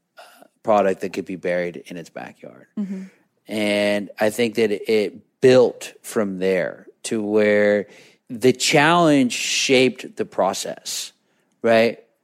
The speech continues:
Speaker 1: When we're doing this and when we're working on something,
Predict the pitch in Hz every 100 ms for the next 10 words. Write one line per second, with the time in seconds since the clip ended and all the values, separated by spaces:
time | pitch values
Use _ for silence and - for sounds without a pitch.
0 | _ 123 113 110 123 127 127 123 117 117
1 | 113 113 - - 113 107 107 107 104 107
2 | 107 113 104 120 131 107 101 - 98 95
3 | 101 98